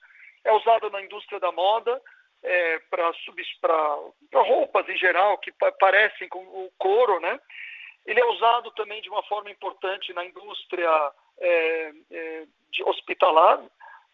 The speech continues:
é, fazendo E P Is, é, ele serve pra fazer, pode fazer botas, pode fazer esses face shields, que agora foram tão importantes na pandemia, eles servem pra fazer catéteres, bolsas de sangue, entre outras utilizações. Depois,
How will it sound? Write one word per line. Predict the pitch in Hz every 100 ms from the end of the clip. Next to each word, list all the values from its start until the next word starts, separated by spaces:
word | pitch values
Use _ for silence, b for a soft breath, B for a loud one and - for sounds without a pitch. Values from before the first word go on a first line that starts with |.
| -
é, | 175 170 - -
fazendo | 190 185 185 196 196 180 175
E |
P | 165 185
Is, | 165 214 254 _ -
é, | 170 165
ele | 160 -
serve | 190 175 160
pra | - -
fazer, | 175 147 170 165
pode | 170 -
fazer | 165 151
botas, | - 185 233 170 -
pode | - 175 170
fazer | - 160 - 160 - B B
esses | 165 - 165 -
face | - 208 196 -
shields, | 208 220 -
que | -
agora | 165 175
foram | 160 170
tão | - 170
importantes | 151 165 165 -
na |
pandemia, | - 160 156 190 226 226 - B B B
eles | 175
servem | - 214
pra | 196 180
fazer | 180 175
catéteres, | - 160 - 202 208 208 - 185 - 170
bolsas | 415 - - -
de | 220 -
sangue, | 180 196 202 190 190 B B B _ _
entre | 185 180 202
outras | 196 196 180
utilizações. | 190 202 185 165 160 - 175 233 - _ b b _ _ _ _ _ _ 254
Depois, | - 262 285